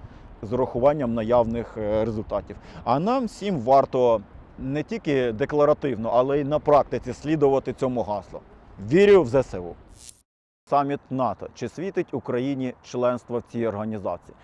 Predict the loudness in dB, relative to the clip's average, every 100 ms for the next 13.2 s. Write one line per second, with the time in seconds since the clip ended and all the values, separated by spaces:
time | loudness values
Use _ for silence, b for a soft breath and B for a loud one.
0 | b b -4 -4 -2 -4 -4 -4 -2 -2
1 | 0 -4 -4 -6 -6 -4 -6 -10 -6 -4
2 | -2 -2 0 0 2 0 -2 -2 0 0
3 | -2 -4 B B B -4 -2 0 -2 -4
4 | -2 -2 0 -2 -2 -4 -6 -4 -2 -2
5 | -2 -4 -4 -2 -2 -2 -4 -4 -2 0
6 | 0 0 -2 2 2 0 -6 -6 -2 -2
7 | -2 -6 -6 -6 -2 -2 -2 -6 -8 -8
8 | -4 -6 -4 -6 -6 -2 -2 -2 -6 -8
9 | -8 -2 -2 0 -2 -4 -2 -2 -2 -4
10 | -4 -4 -4 -6 -6 -6 -4 -4 -4 -6
11 | -4 -2 -2 B B -8 -4 0 -2 -2
12 | -4 -4 -4 -10 -8 -8 -6 -4 -4 -4
13 | -2 -2